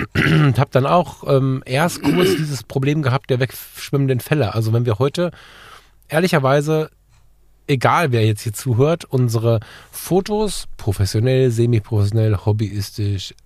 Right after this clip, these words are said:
scheißegal, sorgen ja dafür, dass hier und da Menschen uns mal ein Lob geben. Besonders die, die nicht fotografieren, erreicht, erreichen uns besonders, wenn sie sagen, "Oh, das ist aber schön", Nachbarn, Freunde und so.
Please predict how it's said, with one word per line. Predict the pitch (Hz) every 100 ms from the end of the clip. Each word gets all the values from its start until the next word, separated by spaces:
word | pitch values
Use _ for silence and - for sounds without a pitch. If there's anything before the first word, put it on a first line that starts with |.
| -
scheißegal, | - 120 143 139 113 104 107 107 - - - - - -
sorgen | 107 110 131 165
ja | 165
dafür, | 156 - 156 151
dass | 143 107 - 110
hier | - 175 165
und | 139 139
da | 123 127
Menschen | 120 131 - 123
uns | 117 117 -
mal | 110 107
ein | 117
Lob | 117 117 -
geben. | - 87 69 62 - - - - - -
Besonders | 143 196 185
die, | -
die | 156 165
nicht | 214 -
fotografieren, | - 135 113 104 98 - 135 127 104 98 95 120 - _ -
erreicht, | 123 107 139 131 - - -
erreichen | - 117 139 -
uns | 123 185 135 -
besonders, | 120 120 113 98
wenn | 110
sie | 107
sagen, | 107 117
"Oh, | 117
das | 95
ist |
aber | 101 -
schön", | - 104 90
Nachbarn, | 92 87 90 85 87
Freunde | - 85 90 85 82
und | 87 87
so. | 65